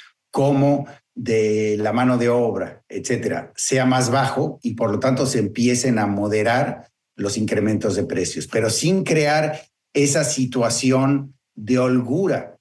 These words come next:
en los mercados de productos y en los mercados de insumos, como puede ser, eh, la mano de obra y otros insumos como pueden ser las rentas de los inmuebles, etcétera.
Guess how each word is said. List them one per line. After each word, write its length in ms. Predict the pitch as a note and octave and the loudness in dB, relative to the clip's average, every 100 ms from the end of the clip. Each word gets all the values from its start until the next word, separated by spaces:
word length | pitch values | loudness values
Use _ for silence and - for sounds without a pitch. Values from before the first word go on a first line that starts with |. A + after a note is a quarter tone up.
| - | -8
en 140 | B2 | -6
los 160 | A#2 G#2 | -4 -2
mercados 640 | A#2+ A#2+ C#3 C#3+ C#3+ A#2+ | -2 0 0 2 0 0
de 100 | A#2 | -2
productos 720 | - A#2+ C#3 C3+ - F#2 - | -2 0 0 -2 -6 -10 -10
y 180 | - A#2 | -4 -2
en 80 | A2 | 0
los 160 | G#2+ G#2+ | 0 0
mercados 380 | G#2+ B2 B2+ | 0 2 2
de 60 | A2+ | 2
insumos, 540 | A2 - C#3 A#2+ F#2 | 0 0 2 2 0
como 300 | - G2 E2+ - _ | -4 -8 -8 -12 _
puede 200 | - A#2 | -4 -2
ser, 360 | G2+ A#2+ A#2 A#2 - - _ | 0 0 0 -2 -10 -20 _
eh, 300 | G#2+ G#2+ - | -2 -2 -2
la 160 | A#2+ A2 | -2 0
mano 220 | B2+ A#2+ | 2 2
de 100 | A#2 | 2
obra 420 | C3 A#2+ - - - _ _ | 2 2 -2 -4 -14 _ _
y 240 | A#2+ A2 G#2+ | -6 -2 0
otros 340 | B2 B2+ - | 0 -2 -2
insumos 380 | A#2 A#2 A#2+ A2+ | -2 0 0 0
como 240 | A2 G#2 | -2 -2
pueden 180 | A2+ A2+ | -2 -2
ser 160 | A#2+ A2 | 0 0
las 140 | A2 | 0
rentas 360 | A2+ A#2+ A#2 A2 | 0 0 0 0
de 60 | |
los 180 | G#2 G2+ | -2 -2
inmuebles, 600 | G2+ A2+ A#2+ A2+ G2 F2+ | -2 0 0 0 -2 -2
etcétera. 680 | A2+ - C#3 C3 A#2 C#3+ - | -4 0 0 2 0 0 -4